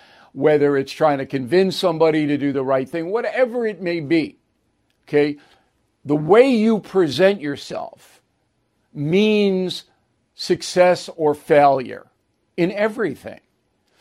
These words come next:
And if you look good, particularly in America,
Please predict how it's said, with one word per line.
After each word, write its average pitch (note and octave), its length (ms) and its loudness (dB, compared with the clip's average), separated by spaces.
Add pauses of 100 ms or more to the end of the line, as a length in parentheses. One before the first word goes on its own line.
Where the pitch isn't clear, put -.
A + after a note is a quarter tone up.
(260)
And E3+ 140 2
if A2+ 120 -2
you C#4+ 760 0
look E3+ 460 0 (120)
good, F3 340 6
particularly C4 720 -6
in F#3+ 140 -2
America, E3 720 0